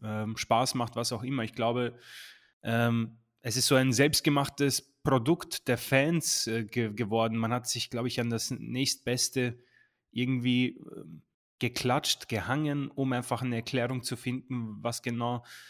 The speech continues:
denn das Problem ist. Und, ähm, T V P G, glaub ich, wurde auserkoren. Und ob das stimmt oder nicht, ich glaub, das ist, glaub ich, so ein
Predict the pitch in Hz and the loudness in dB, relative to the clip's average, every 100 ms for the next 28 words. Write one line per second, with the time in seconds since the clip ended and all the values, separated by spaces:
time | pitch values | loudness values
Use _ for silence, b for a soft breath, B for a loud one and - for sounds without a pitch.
0 | B B - 131 135 - 139 117 123 139 | B B 0 2 2 2 0 4 6 8
1 | 170 110 104 - - 113 113 113 - - | 6 4 0 -4 -6 -6 -6 -6 -8 -8
2 | 117 113 113 110 - _ - 127 - 123 | -8 -6 -8 -8 -14 _ -2 0 4 4
3 | 131 123 _ _ - 131 127 113 131 135 | 4 0 _ _ -6 -2 0 2 2 2
4 | 160 147 - - 107 110 120 107 113 127 | 2 0 -4 -10 -4 -2 -2 -2 0 2
5 | 101 127 - 98 - 110 117 123 117 - | 2 2 0 -2 -4 -4 -4 -6 -10 -10
6 | 101 104 101 104 - b b b _ _ | -6 -2 -2 -4 -8 b b b _ _
7 | - 120 131 - 156 170 131 120 139 - | -4 0 2 2 4 6 6 4 2 -2
8 | - 123 - 107 110 - 120 110 113 - | -2 -2 -2 -6 -6 -4 -2 0 -2 -2
9 | - 104 107 107 110 | -2 -2 -2 -4 -8